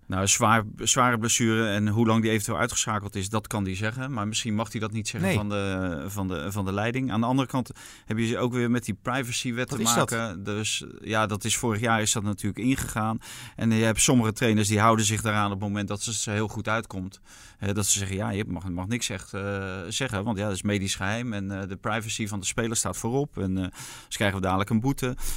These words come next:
Speaker 1: Maar kijk, als P S V wil, dan kunnen ze natuurlijk precies zeggen wat er met Lammers aan de hand is. Maar ja, ik vind het ook een, een verkeerde inschatting, en daar heb ik ook vorige week een, eh, column over gemaakt, van P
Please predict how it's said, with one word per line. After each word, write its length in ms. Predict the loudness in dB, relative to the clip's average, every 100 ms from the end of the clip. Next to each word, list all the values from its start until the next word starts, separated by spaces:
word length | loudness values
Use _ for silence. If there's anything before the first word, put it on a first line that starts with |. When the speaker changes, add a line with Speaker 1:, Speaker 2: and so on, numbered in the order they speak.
| -6 -4
Speaker 1:
Maar 360 | 2 4 2 -2 -12 -16 -6
kijk, 220 | 0 2
als 140 | 2 2
P 80 | 2
S 100 | 2
V 160 | 4 4
wil, 160 | 4 4
dan 140 | 0
kunnen 200 | 0 0
ze 60 | 0
natuurlijk 120 | -4
precies 300 | -2 -2 0
zeggen 220 | 0 -2
wat 120 | -4
er 80 | -2
met 180 | -2 0
Lammers 300 | 0 0 -2
aan 60 |
de 60 | -4
hand 240 | -6 -8
is. 300 | -10 -10 -12 -12
Maar 460 | -8 -4 -4 -4
ja, 240 | -4 -4 -4 -8 -12 -8
ik 140 | -4
vind 140 | 0
het 140 | 0 2
ook 160 | 0
een, 160 | 2 0
een 240 | 0 -2
verkeerde 400 | -6 -2 -2 0
inschatting, 540 | -2 -2 -2 -4 -4 -2
en 80 | -2
daar 120 | -2
heb 120 | -2
ik 80 | -4
ook 140 | -6
vorige 300 | -6 -8 -6
week 180 | -8 -8
een, 160 | -6 -4
eh, 160 | -4 -6
column 260 | -4 0 2
over 220 | 2 0
gemaakt, 440 | 0 0 -2 -6 -10 -10 -10 -14 -14
van 380 | -4 2 2
P 60 | 2